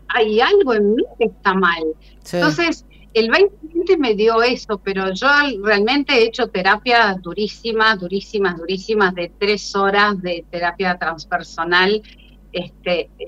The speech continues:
Speaker 1: dos veces por semana, ponele, ¿no? Constelaciones familiares, hace treinta años que hago, o sea que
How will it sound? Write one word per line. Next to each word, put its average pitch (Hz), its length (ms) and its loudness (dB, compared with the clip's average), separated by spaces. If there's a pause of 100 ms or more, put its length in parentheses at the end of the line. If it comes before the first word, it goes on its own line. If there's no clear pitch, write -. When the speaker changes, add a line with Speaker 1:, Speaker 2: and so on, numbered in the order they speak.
(180)
Speaker 1:
dos 190 180 2
veces 196 220 0
por 175 140 -6
semana, 175 640 0
ponele, 160 500 -4
¿no? 185 280 2
Constelaciones 185 680 -4
familiares, 190 640 0 (400)
hace 190 320 -2
treinta 214 420 0
años 202 460 -2
que 175 100 -6
hago, 185 340 2
o 190 80 -2
sea 196 180 -2
que 185 240 -4